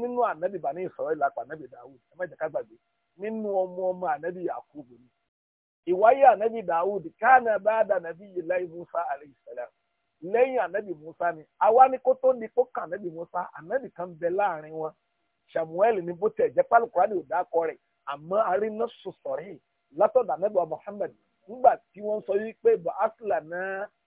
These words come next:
malika," wa qala lahum nabiyyun lahum. Nígbà tí wọ́n sọ pé ànábì wọn kì í ṣe Musa alayhi salam. So, ọ̀rọ̀ yẹn, a sọ bó la Nábì Dawud alayhi salam, bó lọ bá Adẹ́dà sí dá lọ́lá. Kí ló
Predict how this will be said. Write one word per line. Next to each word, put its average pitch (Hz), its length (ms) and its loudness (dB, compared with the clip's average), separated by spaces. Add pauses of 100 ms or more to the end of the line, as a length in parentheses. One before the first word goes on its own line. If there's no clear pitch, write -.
(120)
malika," 196 400 4 (140)
wa 180 120 2
qala 240 300 2
lahum 185 280 -6
nabiyyun 165 560 -8
lahum. 131 320 -14 (340)
Nígbà 247 300 4
tí - 120 -14
wọ́n 196 260 -2
sọ 180 100 2
pé - 140 2
ànábì 175 360 -4
wọn 151 220 -6
kì 151 80 -8
í 151 40 -6
ṣe 147 100 -10
Musa 156 320 -12
alayhi 135 260 -12
salam. 117 180 -20 (1400)
So, 147 80 -10 (400)
ọ̀rọ̀ 196 360 6
yẹn, 233 220 4 (140)
a 220 220 2
sọ 233 80 4
bó 262 220 12
la 190 160 0
Nábì 233 400 -4
Dawud 190 340 0
alayhi 185 320 0
salam, 160 300 -2 (320)
bó 214 180 4
lọ 175 140 4
bá 165 200 -4
Adẹ́dà 165 340 -6
sí 147 80 -18
dá 147 220 0
lọ́lá. 160 300 -4 (840)
Kí 294 60 -6
ló 320 120 2